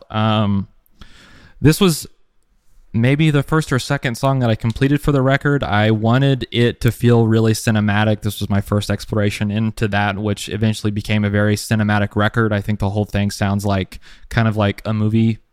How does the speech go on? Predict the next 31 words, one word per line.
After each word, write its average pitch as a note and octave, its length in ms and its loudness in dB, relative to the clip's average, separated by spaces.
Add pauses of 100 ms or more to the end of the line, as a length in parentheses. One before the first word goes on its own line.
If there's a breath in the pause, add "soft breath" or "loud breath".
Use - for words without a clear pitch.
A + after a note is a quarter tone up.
(100)
theme, B2+ 480 2
which A#2+ 200 -2
is A#2+ 160 0 (200)
cool. C#3 400 2 (540 loud breath)
Um, G#2+ 640 2 (360)
but A2 540 0 (300)
the A#2 160 2
drums B2 600 2
really A2+ 260 4
highlight G#2+ 460 0
that. G2+ 340 0 (160)
And G#2+ 360 0
there's A2+ 180 2
also C3+ 260 2
this, A2+ 420 -2
this A2 260 -4
build, G#2+ 580 2 (420 soft breath)
and A2+ 200 2
the A2+ 40 2
build B2+ 360 4
is A2 160 2
the A2 100 2
best G#2+ 240 0
part G#2+ 420 0
because A2 260 0
I G#2+ 60 4
think - 360 -2 (100)
that A#2+ 300 4
is B2 160 2
emblematic A2 680 2
of G2+ 560 0